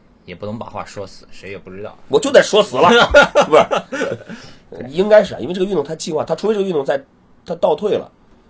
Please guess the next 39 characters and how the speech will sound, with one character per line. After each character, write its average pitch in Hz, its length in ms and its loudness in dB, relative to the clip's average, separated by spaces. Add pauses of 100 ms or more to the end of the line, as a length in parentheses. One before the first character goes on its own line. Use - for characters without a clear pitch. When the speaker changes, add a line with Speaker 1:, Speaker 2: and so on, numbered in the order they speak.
(240)
Speaker 2:
它 113 140 -6
可 - 100 -8
能 104 80 -6
会 113 140 -8
回 107 160 -10
到 101 140 -6
那， 104 60 -10
但 180 140 -2
如 185 80 -2
果 185 80 0
它 170 120 -4
一 196 100 -10
直 151 140 -8
在 123 100 0
进 120 180 -8
步 123 160 -6
的 104 60 -8
话， 98 160 -10
它 - 80 -16
就 139 80 -16
不 - 140 -16
可 - 100 -14
能 90 100 -10
再 90 120 -6
回 90 160 -12
到 95 100 -4
那 95 100 -8
种， 78 220 -14 (540)
那 107 100 -12
种， 98 180 -8
那 113 120 -4
种 87 160 -10
小， - 400 -12
小 113 260 -6
尺 98 140 -12
寸 85 160 -18
的 78 80 -18
年 71 180 -20
代， 71 100 -20